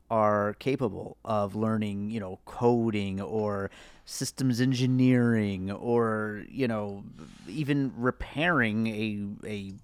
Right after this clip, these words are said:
bot. Like, I don't think people are prepared for that. I don't think, you know, and this is, I'm not trying to speak down to somebody who works at a grocery store or something like that, but I don't think that they're they're capable of being retrained for that kind of a position.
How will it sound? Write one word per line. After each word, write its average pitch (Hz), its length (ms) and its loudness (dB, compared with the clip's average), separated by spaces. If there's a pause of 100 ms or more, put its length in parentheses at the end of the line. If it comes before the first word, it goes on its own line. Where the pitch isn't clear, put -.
bot. 98 580 -8 (200)
Like, 120 360 -2 (360)
I 123 120 2
don't 127 320 0
think 117 220 -2
people 107 440 -6
are 92 340 -4
prepared 101 400 -4
for 110 60 -4
that. 98 100 0
I 107 100 2
don't 117 180 0
think, 120 280 -2 (500)
you 139 120 2
know, 139 60 4
and 127 160 0
this 139 180 0
is, 135 220 -4
I'm 123 140 -2
not 131 200 -2
trying 117 280 -4
to 113 60 -4
speak - 380 -6
down 101 420 -4
to 95 600 -8
somebody 104 380 -2
who 98 140 -8
works 92 300 -10
at 98 60 -8
a - 20 -12
grocery 95 440 -10
store - 300 -10
or - 80 -12
something 101 320 -8
like 98 120 -8
that, 95 160 -8
but 104 140 -6
I 127 140 0
don't 170 200 0
think 120 160 -2
that - 160 -6
they're 110 480 0 (640)
they're 113 180 -6
capable 127 540 0
of 110 140 -2
being 127 220 2
retrained 139 460 -2
for - 160 -10
that 98 180 -10
kind 101 200 -2
of 101 80 -6
a 104 40 -6
position. 127 600 -8